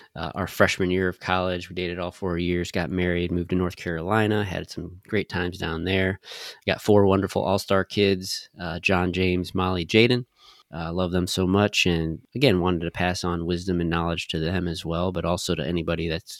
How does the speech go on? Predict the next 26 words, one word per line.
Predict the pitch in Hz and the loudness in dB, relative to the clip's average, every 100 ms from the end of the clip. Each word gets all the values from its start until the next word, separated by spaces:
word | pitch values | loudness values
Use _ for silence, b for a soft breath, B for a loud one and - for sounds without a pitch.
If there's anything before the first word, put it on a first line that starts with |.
| - | -8
cares | - 90 - | -2 0 -2
to | 80 | -6
listen | 85 - 92 98 | -6 -6 -6 -6
and, | 78 80 - B B B | -6 -8 -12 B B B
and | 101 | 2
wants | 110 113 | 4 4
to | - | 2
grow | 95 90 95 98 | 4 8 10 10
in | 87 | 8
their | 87 85 | 4 0
relationship | 85 90 - - 87 | 0 0 -2 -4 -6
with | 85 | -8
God | - 85 92 | -6 -4 -4
and | 90 82 | -6 -6
grow | 85 87 | -2 -2
in | 85 | -4
becoming | 82 95 90 87 | -6 -2 0 0
the | 80 | 0
best | 85 - | -2 -4
version | 92 90 92 | -2 -2 -2
of | 80 | -6
themselves. | 80 80 92 90 87 | -6 -6 -4 -4 -4
So | - 87 85 B B B B | -6 -6 -6 B B B B
my | - 110 98 | 4 6 6
why | 85 104 98 | 6 6 6
really | 85 98 92 82 | 4 0 0 -4